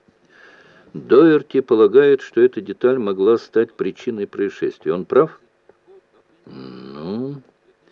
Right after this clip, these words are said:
Амос поднял глаза к потолку, размышляя. Нет. Ставлю сотню долларов. Эта деталь здесь ни при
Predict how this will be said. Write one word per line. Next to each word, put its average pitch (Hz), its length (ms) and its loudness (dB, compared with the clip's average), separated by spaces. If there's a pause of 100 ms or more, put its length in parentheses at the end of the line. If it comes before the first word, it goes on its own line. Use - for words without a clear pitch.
(280)
Амос 101 360 -4
поднял 101 460 4
глаза 85 420 2
к - 100 -20
потолку, 80 600 -2
размышляя. 78 760 -4
Нет. 110 440 -6 (840)
Ставлю 127 580 4
сотню 131 600 4
долларов. 113 760 6 (140)
Эта 151 420 4
деталь 78 640 -2
здесь 67 540 0
ни 78 80 -12
при 65 240 -18